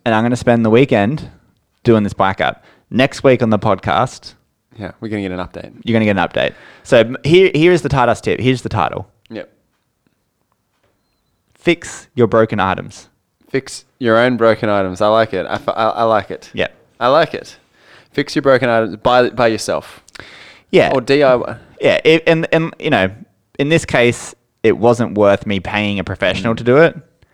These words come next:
Speaker 1: but it could be worth me doing it.
Speaker 2: So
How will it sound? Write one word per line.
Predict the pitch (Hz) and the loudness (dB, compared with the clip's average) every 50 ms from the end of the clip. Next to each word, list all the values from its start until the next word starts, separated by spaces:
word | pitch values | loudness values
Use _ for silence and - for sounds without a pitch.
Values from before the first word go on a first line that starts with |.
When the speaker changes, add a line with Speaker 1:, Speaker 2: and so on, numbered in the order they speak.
| _ _ _ _ _ _ - - | _ _ _ _ _ _ -2 0
Speaker 1:
but | 113 107 | 0 0
it | 98 - | 0 -2
could | - - 156 160 147 | -2 0 0 0 2
be | 143 120 | 2 2
worth | 104 107 101 98 - - | 4 4 2 2 0 -2
me | 107 104 107 107 | -4 -2 -2 -2
doing | 95 95 85 78 76 | -2 -4 -4 -4 -8
it. | - - - _ _ _ _ - | -12 -14 -16 _ _ _ _ -18
Speaker 2:
So | - - 139 139 135 - | -6 -4 -2 -2 -2 -2